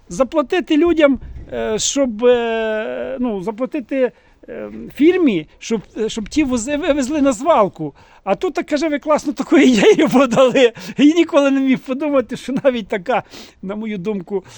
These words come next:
е, не дуже розумна ідея, а їм пригодиться. От така була історія в мене з возами. Історій в мене з возами було дуже багато. Буду ще колись розказувати. Пригоди були.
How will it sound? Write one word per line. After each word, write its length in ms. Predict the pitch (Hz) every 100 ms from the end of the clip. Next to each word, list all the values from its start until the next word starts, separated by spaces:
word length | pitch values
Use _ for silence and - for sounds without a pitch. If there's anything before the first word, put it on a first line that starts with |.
| - - _ _ _ _ -
е, 300 | - - 233
не 160 | 254 254
дуже 340 | 214 202 196
розумна 540 | 196 185 208 202 202 156 131 -
ідея, 580 | 196 180 269 240 185 196
а 160 | 190 190
їм 240 | 196 233
пригодиться. 680 | 202 190 190 160 151 - 170 -
От 240 | 226 277
така 280 | 277 277 285
була 220 | 262 262
історія 580 | 240 - 240 226 208 190
в 40 |
мене 340 | 190 180 175 160 _ _ -
з 100 | 151
возами. 560 | 180 175 285 269 254 254 _ _ _ _ _
Історій 460 | 208 - 311 254 226
в 20 |
мене 220 | 226 208
з 80 | 170
возами 380 | 190 185 190 180
було 200 | 175 170
дуже 480 | 147 226 302 285 277
багато. 640 | 285 269 262 254 247 233 _ _ _ -
Буду 320 | 156 262 202
ще 140 | - 165
колись 300 | 196 208 254
розказувати. 1000 | 247 - 311 254 262 254 - 247 233 - _ _ _ _ _ - - - - -
Пригоди 520 | 196 208 254 247 220
були. 1120 | 180 208 214 220 208 202 185 175 165 156 147